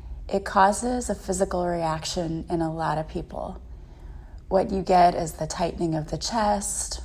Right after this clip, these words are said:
or the feeling of being sick in your stomach.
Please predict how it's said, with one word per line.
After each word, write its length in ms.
or 540
the 460
feeling 680
of 220
being 240
sick 480
in 160
your 100
stomach. 680